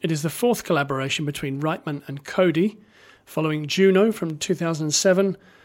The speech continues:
Jennifer's Body from two thousand and nine, and Young Adult from twenty eleven, the last of which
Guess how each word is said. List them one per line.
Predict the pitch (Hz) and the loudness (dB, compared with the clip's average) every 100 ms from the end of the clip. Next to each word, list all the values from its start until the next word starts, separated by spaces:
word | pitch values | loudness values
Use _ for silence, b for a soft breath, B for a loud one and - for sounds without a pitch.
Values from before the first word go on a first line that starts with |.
| b b | b b
Jennifer's | 180 185 180 147 | 2 2 0 2
Body | 185 180 | 4 4
from | 180 165 | 4 0
two | - 160 | -2 -2
thousand | 165 156 156 | -2 -2 -4
and | 147 | -2
nine, | 160 170 180 - | -2 0 -2 -4
and | 147 | -6
Young | 147 190 208 208 | 0 0 0 0
Adult | 196 143 123 - - _ _ | -2 -2 -6 -10 -18 _ _
from | - 151 | -10 -6
twenty | - 165 147 | -2 -2 -2
eleven, | 143 185 127 139 - b b b b | 2 2 0 -8 -10 b b b b
the | - | -6
last | 147 170 - | 0 0 -2
of | 127 | -6
which | 143 - | -8 -10